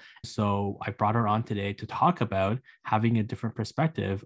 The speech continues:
on understanding change and how to make change work for you. Because here's the thing, change is inevitable in one sense, and maybe it's not. Maybe we can all go, um, <laughs> dig our ourselves into a hole and just stay there and stay the same. And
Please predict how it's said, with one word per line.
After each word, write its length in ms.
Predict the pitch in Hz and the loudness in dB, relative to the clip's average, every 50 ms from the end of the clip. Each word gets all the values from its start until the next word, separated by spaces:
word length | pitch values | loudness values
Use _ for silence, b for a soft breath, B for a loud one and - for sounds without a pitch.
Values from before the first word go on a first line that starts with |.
| - - | -4 0
on 240 | 107 107 107 113 - | 2 2 2 2 0
understanding 760 | - 110 107 104 101 - - - 107 107 110 107 107 104 104 | 0 0 0 0 0 -2 -4 -4 -2 0 2 2 2 0 0
change 520 | - - - 151 143 123 110 113 117 - B B B B B B _ | -2 -2 0 2 4 4 4 4 2 0 B B B B B B _
and 120 | 120 117 113 | -2 -2 0
how 160 | - 123 120 | 2 2 4
to 100 | 120 113 | 4 4
make 300 | 110 110 110 110 - - | 4 4 4 2 -2 -4
change 360 | - - 107 104 104 101 - | -8 -4 -2 -2 -2 -2 -2
work 340 | 104 104 104 98 98 - - | -2 -2 -2 -2 -4 -6 -10
for 180 | - - 107 | -8 -6 -4
you. 380 | 101 104 120 123 113 101 110 127 - b b b b b b | 0 2 4 4 4 2 0 -4 -8 b b b b b b
Because 460 | - 120 - - 110 110 110 107 - | 0 0 2 4 2 2 2 2 -2
here's 280 | - - 139 143 143 - | 0 4 4 4 4 4
the 80 | 143 131 | 0 0
thing, 340 | - 139 120 104 95 - - _ _ _ - | 0 0 0 0 -2 -4 -8 _ _ _ -8
change 300 | - - 135 175 175 170 | 2 4 6 8 8 8
is 80 | 151 | 6
inevitable 640 | 131 113 107 113 113 117 110 107 117 - 101 98 - _ | 4 2 2 0 -2 -2 -4 -4 -6 -8 -12 -12 -6 _
in 160 | 117 117 110 | 0 2 2
one 200 | 110 104 107 117 | 4 4 2 0
sense, 420 | 123 - 104 113 165 185 180 - - | 0 0 0 4 4 4 4 2 0
and 140 | - 175 180 | 2 4 6
maybe 260 | 196 214 208 208 196 | 8 8 8 8 6
it's 160 | 165 143 - - | 6 4 2 0
not. 240 | 117 95 92 - - | 0 0 0 -2 -2
Maybe 260 | 110 117 123 131 131 | 0 0 2 2 4
we 120 | 117 120 | 2 2
can 140 | 123 123 113 | 0 0 -2
all 260 | 107 104 104 107 107 | 0 0 0 0 0
go, 560 | 104 - 107 104 104 104 104 104 104 101 - - | -2 -2 -2 -2 -2 -2 -2 -2 -2 -4 -6 -6
um, 400 | - 101 104 110 123 117 123 165 - B B | -2 0 2 4 4 4 4 2 -4 B B
<laughs> 160 | B B _ | B B _
dig 180 | - 131 127 135 | 2 2 4 4
our 280 | 117 113 113 110 110 113 | 2 4 4 4 4 4
ourselves 680 | 107 113 - 120 117 113 117 120 - 117 113 110 127 | 4 2 0 -2 -2 -2 -2 -4 -4 -2 -2 -2 -2
into 280 | 117 120 117 120 107 107 | -4 -2 -2 0 0 0
a 40 | 104 | 0
hole 340 | 117 117 110 110 117 - - | 0 2 2 0 0 -2 -2
and 300 | 110 113 110 110 107 127 B B B B _ | -2 -2 0 0 -2 -4 B B B B _
just 200 | - 120 117 - | 0 0 0 0
stay 220 | - - 110 113 117 | 0 2 4 4 4
there 220 | 110 107 101 98 | 4 2 2 2
and 120 | 98 104 104 | 0 -2 -2
stay 220 | - - 104 104 | -2 -2 -2 -2
the 100 | 101 110 | -2 -4
same. 420 | - - 110 110 107 107 107 98 78 | -4 -2 0 2 2 2 2 2 2
And 180 | 104 107 113 | 0 0 0